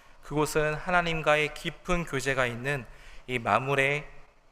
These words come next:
마므레의 상수리 수풀이 될 것입니다. 이 시간 함께 다짐하기를 원합니다. 하나님, 나의 모든 선택에 주님의 말씀이 기준되게 하여 주시옵소서.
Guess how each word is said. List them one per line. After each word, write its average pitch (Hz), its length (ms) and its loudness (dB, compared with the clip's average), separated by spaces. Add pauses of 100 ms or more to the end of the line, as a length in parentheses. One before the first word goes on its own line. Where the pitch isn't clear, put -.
(100)
마므레의 127 540 2
상수리 151 580 -4
수풀이 135 680 -6
될 - 200 -8
것입니다. 104 540 -8 (880)
이 123 60 2
시간 156 260 6
함께 170 240 4
다짐하기를 147 600 6
원합니다. 110 600 0 (1120)
하나님, 160 360 4
나의 151 240 10
모든 160 300 4
선택에 170 760 0 (140)
주님의 156 540 4
말씀이 139 680 2
기준되게 127 640 -2
하여 131 360 -2
주시옵소서. 110 800 -8